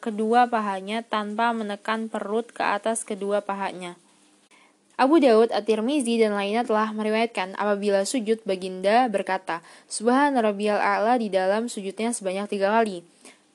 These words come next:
Maka, telah sempurnalah sujudnya, dan itu adalah sekurang-kurang sujud yang paling sempurna. Dan perempuan berbeda dengan laki-laki dalam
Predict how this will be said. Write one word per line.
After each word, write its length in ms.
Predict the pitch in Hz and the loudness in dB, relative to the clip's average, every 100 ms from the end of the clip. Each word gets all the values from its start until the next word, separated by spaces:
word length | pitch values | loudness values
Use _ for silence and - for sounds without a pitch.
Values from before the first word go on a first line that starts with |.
| - | -12
Maka, 560 | 165 165 180 196 226 - _ | -12 -4 0 0 -2 -8 _
telah 280 | _ 269 311 311 | _ 4 4 4
sempurnalah 560 | 294 285 294 311 277 | 0 0 2 2 2
sujudnya, 680 | 214 214 190 190 185 170 - _ | 0 -4 -4 -10 -10 -10 -14 _
dan 200 | 196 214 | -2 0
itu 240 | 220 226 285 | -2 0 2
adalah 400 | 240 208 262 262 | 4 4 4 2
sekurang-kurang 880 | 247 214 208 202 202 196 196 196 | -2 0 -2 -2 -2 -2 -4 -14
sujud 480 | 202 208 196 190 262 - - - - _ _ _ | -8 -6 -4 -4 -4 -6 -20 -20 -20 _ _ _
yang 240 | 214 208 208 | -6 -4 -2
paling 400 | 208 226 247 226 | 2 4 2 0
sempurna. 640 | 214 190 180 170 175 - _ _ _ _ - - _ | -6 -6 -8 -10 -14 -18 _ _ _ _ -20 -20 _
Dan 480 | - 214 214 214 220 | 2 4 6 4 4
perempuan 640 | 233 233 233 233 262 277 247 | 2 2 4 4 4 4 2
berbeda 480 | 202 220 233 233 | 4 4 6 6
dengan 280 | 196 196 196 196 | 4 -2 -4 -2
laki-laki 560 | 196 208 190 190 240 | -2 0 -2 -2 -2
dalam 480 | 202 196 202 233 247 | 2 2 2 2 -2